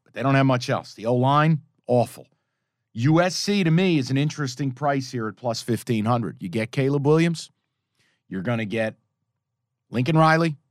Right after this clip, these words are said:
path of least resistance in the Pac-twelve. I think U S C at plus fifteen hundred, eh, you, you may have the best player in America, and at least you're getting, you know, you're getting a value. I know Cookies isn't here, but U S C is interesting.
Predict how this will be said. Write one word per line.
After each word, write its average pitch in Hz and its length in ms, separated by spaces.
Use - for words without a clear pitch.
path 110 280
of 143 140
least 156 240
resistance 160 520
in 156 60
the 151 80
Pac-twelve. 151 720
I 113 140
think 135 160
U 147 140
S 135 140
C 151 140
at 139 80
plus 143 220
fifteen 139 380
hundred, 135 420
eh, 107 160
you, 107 240
you 113 140
may 117 240
have 131 140
the 127 60
best 123 220
player 135 260
in 127 80
America, 127 520
and 92 120
at 95 80
least 113 260
you're 120 100
getting, 123 440
you 117 120
know, 110 220
you're 117 140
getting 135 300
a 143 40
value. 127 600
I 90 100
know 117 140
Cookies 131 420
isn't 131 220
here, 143 200
but 139 140
U 107 180
S 92 120
C 147 200
is 147 120
interesting. 156 580